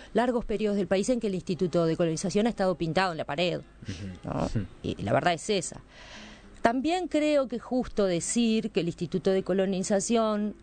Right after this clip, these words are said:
Speaker 1: en estos últimos gobiernos ha tenido cierta reactivación, en,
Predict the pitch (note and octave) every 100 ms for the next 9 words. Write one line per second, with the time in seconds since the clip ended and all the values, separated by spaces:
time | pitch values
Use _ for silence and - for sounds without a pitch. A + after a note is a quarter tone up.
0 | - - D3 - C#3 - B2+ A2+ B2 B2+
1 | - - - - - - C#3+ C3 G#3 B3
2 | G#3+ E3+ D3 C3+ - C#3+ F3+ F#3 G3 F#3
3 | - F3+ - A#3 G#3 D#3+ C#3 - C3+ A#2
4 | C3 - B3 A3 F#3+ F#3+ D3+ C#3+ -